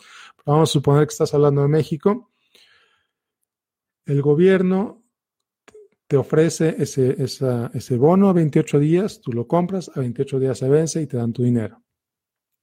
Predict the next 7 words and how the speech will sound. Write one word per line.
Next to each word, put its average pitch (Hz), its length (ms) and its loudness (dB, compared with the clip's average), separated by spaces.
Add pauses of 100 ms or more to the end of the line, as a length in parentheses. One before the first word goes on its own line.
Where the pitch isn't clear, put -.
Entonces, 139 720 0 (800)
¿se - 140 -8
pueden 156 240 2
ver 165 140 4
afectadas? 156 520 0
Posiblemente 180 840 0
no, 151 360 -2